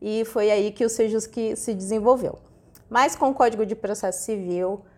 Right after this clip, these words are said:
com a lei de dois mil e quinze, no ano de dois mil e dezesseis, é, todos os Sejuscs começaram a ter a atribuição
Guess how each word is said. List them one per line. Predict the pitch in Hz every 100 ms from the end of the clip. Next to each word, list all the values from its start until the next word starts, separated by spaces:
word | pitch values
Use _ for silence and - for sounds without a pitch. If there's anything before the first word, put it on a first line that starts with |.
| _ _ _ _ _ _
com | 196
a | 190
lei | 180
de | 180
dois | 190 196 196
mil | 202
e | 226
quinze, | - 226 220 220 254
no | 277
ano | 226 220
de | 214 214
dois | 208 214
mil | 208
e | 185
dezesseis, | 180 226 240 214 196 220 - - - - - _ _ _ _ _ -
é, | 160 175 170 170 170 165
todos | 220 214 226 240 185
os | 202
Sejuscs | 202 220 214 196 196 - 233 226
começaram | 233 214 208 196 208 233
a |
ter | 240 220 202
a | 208
atribuição | 214 226 214 214 220 220 190